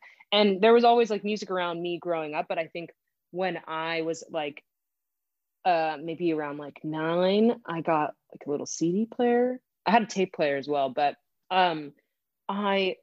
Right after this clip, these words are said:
I loved, I, I had such, like, bizarre <laughs> music taste, and I feel like I still do. I just remember, like, being, having some C Ds burned for me by, like, my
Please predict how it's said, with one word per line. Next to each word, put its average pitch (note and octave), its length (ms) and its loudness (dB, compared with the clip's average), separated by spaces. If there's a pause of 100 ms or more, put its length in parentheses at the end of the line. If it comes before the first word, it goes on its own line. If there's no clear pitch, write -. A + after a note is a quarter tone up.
(880)
I G3+ 200 2
loved, A3 840 4 (640)
I, - 60 -16 (280)
I G3+ 40 -18
had A3 260 -10
such, - 300 -18
like, F#3 280 -14 (120)
bizarre F3 400 -14 (180)
<laughs> - 80 -20
music - 320 -18
taste, D3+ 300 -12
and E3 80 -4
I E3 40 -6
feel G3+ 140 -8
like G#3+ 160 -4
I D3+ 80 -6
still D3+ 240 -12
do. C#3 280 -10 (720)
I G3 100 4
just G#3 160 0
remember, A3+ 300 4
like, G3+ 400 0
being, F#3 480 0 (160)
having F#3+ 280 -4
some F#3+ 180 -6
C G3 200 -4
Ds F3 220 0
burned E3 280 0
for F3 120 -8
me D#3+ 180 -2
by, D3+ 200 0
like, C#3+ 260 -2
my G#2 340 -10